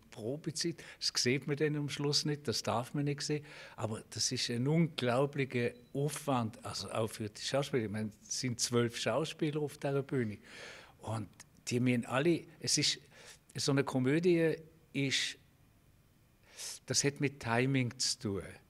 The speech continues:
Auch sehr viel. Das heißt,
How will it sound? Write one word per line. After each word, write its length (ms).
Auch 400
sehr 320
viel. 540
Das 180
heißt, 280